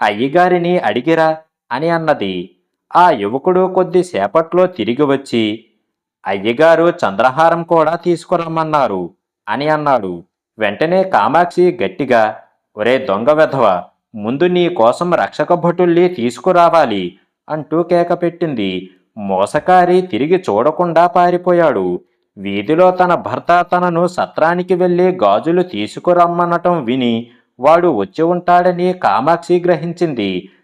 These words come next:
తర్వాత జరిగింది విన్న కమలాకరుడు ఆమె తెలివితేటల్ని ఎంతగానో మెచ్చుకున్నాడు.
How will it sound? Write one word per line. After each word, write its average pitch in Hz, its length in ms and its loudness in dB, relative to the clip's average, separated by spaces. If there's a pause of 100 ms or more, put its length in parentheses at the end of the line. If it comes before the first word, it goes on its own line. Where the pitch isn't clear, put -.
(240)
తర్వాత 147 460 2
జరిగింది 139 680 0
విన్న 175 260 0
కమలాకరుడు 120 1000 0 (260)
ఆమె 165 220 2
తెలివితేటల్ని 175 1000 0
ఎంతగానో 165 600 0
మెచ్చుకున్నాడు. 165 920 -2